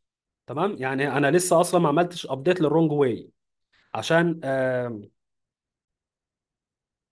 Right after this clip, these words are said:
عشان هي لو كانت بفولس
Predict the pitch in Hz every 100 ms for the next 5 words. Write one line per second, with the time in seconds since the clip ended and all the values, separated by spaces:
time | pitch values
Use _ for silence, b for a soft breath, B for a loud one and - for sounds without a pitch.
0 | _ _ _ _ _ _ _ _ _ 117
1 | 120 165 170 185 180 165 139 165 180 180
2 | 123 127 - 214 247 - - -